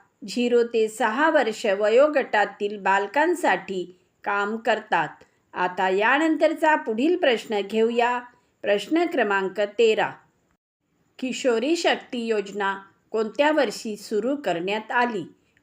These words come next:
ऑप्शन आहे ए, एकोणीसशे पंच्याण्णव, बी, दोन हजार, सी, दोन हजार पाच, डी, दोन हजार दहा. तर उत्तर आहे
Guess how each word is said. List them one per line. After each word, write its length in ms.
ऑप्शन 520
आहे 420
ए, 340
एकोणीसशे 680
पंच्याण्णव, 840
बी, 580
दोन 380
हजार, 420
सी, 560
दोन 300
हजार 380
पाच, 560
डी, 580
दोन 340
हजार 400
दहा. 400
तर 160
उत्तर 380
आहे 480